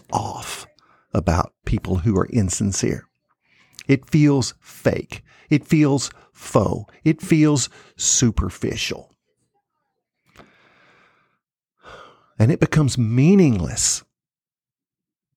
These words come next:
when we detect the slightest hint of pretense in someone's attempt at showing appreciation. I mean, if you just, if you just gloss over this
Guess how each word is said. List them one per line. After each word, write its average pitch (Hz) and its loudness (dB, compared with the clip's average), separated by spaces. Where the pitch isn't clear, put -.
when 110 2
we 117 4
detect 113 0
the 98 -4
slightest 139 -2
hint 117 0
of - -8
pretense - 0
in 104 2
someone's 113 -2
attempt - -2
at - -6
showing 98 -2
appreciation. 95 -4
I 117 0
mean, 120 6
if 98 -2
you 175 0
just, 196 0
if - -10
you 190 0
just 226 0
gloss 123 2
over 123 4
this - -4